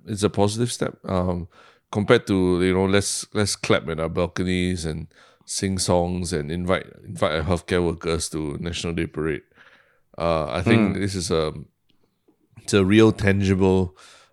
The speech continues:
Speaker 1: uh, sign of appreciation, uh, of, for, for healthcare workers. Um,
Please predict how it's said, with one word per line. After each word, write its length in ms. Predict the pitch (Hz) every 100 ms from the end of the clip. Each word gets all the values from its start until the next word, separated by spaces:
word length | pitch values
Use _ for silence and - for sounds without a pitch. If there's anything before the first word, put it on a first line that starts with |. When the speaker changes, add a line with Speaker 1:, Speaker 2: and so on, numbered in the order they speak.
| -
Speaker 1:
uh, 480 | 82 85 80 82 82
sign 320 | - 104 104
of 120 | 90
appreciation, 720 | 80 - 92 - 104 - 170
uh, 120 | 170
of, 180 | - -
for, 340 | - 85 87 85 - - - -
for 260 | - 85 85
healthcare 420 | 95 95 - 95
workers. 500 | 87 85 85 95 - - - - _ _ -
Um, 720 | 87 87 85 87 87 85